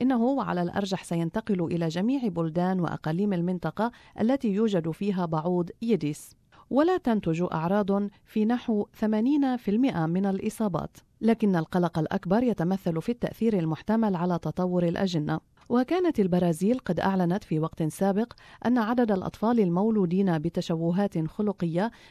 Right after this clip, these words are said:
تتمثل في صغر حجم الرأس بلغ أربعة آلاف طفل منذ أكتوبر تشرين الأول الماضي. وحثت منظمة الصحة للبلدان الأمريكية النساء الحوامل على ضرورة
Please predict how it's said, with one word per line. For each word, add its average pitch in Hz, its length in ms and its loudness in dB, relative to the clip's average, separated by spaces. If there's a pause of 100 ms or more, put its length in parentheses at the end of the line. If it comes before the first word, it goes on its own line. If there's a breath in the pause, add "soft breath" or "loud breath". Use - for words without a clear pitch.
تتمثل 220 580 0
في 170 160 -4
صغر 202 320 -2
حجم 165 320 -2
الرأس 175 360 -2 (220 loud breath)
بلغ 226 540 2
أربعة 202 380 0
آلاف 180 480 2
طفل 247 460 -2
منذ 196 380 -2
أكتوبر 226 420 -2
تشرين 220 440 -2
الأول 190 500 2
الماضي. 170 600 0 (300 loud breath)
وحثت 262 560 0
منظمة 180 460 0
الصحة 208 460 -4
للبلدان 170 560 0
الأمريكية 180 760 -2 (300 loud breath)
النساء 220 440 0
الحوامل 214 640 2
على 180 240 0
ضرورة 214 400 0